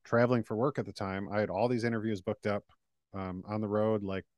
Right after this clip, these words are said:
people that have moved to different places, and I happened to be there for work. So I set up interviews, and travel got canceled 'cause, uh, you know,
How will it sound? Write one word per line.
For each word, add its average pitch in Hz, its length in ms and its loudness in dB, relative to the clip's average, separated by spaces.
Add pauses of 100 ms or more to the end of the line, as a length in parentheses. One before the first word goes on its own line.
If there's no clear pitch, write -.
(120)
people 98 240 -6
that 98 100 -2
have 98 100 -2
moved 98 200 -6
to - 80 -16
different 95 240 -8
places, 107 520 -2
and 87 120 -6
I 92 60 -4
happened 90 280 -6
to 85 60 -10
be 92 100 -6
there 90 140 -8
for 92 120 -12
work. 113 300 -2
So 95 160 -6
I 90 100 -4
set 90 220 -8
up 90 140 -8
interviews, 101 500 -6 (140)
and 92 260 -6 (1200)
travel 95 260 -2
got 98 200 -2
canceled 143 460 -2
'cause, 92 500 -8 (260)
uh, 85 240 -8 (320)
you 101 80 -10
know, 95 220 -8